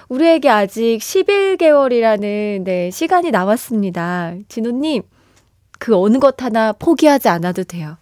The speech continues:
아셨죠? <laughs> 하루를 돌아보면서 두고두고 생각나는 일들,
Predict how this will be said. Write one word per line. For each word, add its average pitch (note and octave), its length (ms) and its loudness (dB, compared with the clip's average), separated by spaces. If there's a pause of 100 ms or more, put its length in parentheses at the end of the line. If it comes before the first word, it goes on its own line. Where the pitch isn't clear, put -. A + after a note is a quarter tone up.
아셨죠? G3 460 -4 (180)
<laughs> - 1120 -10
하루를 G4 440 4
돌아보면서 A3+ 880 2
두고두고 G#3+ 580 -2
생각나는 D#4 640 -2
일들, G3+ 460 0